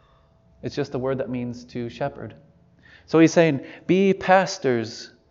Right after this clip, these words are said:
of God's flock." Peter, who was told by Jesus, "Feed my lambs"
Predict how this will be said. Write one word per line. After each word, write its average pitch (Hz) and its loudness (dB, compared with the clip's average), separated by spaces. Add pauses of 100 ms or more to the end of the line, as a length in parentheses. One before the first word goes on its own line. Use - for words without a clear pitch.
(280)
of 123 -4
God's 131 0
flock." 143 -6 (1160)
Peter, 156 2
who 139 -2
was 143 0
told 160 0
by 139 2
Jesus, 131 -4 (720)
"Feed 165 0
my 127 -6
lambs" 127 -8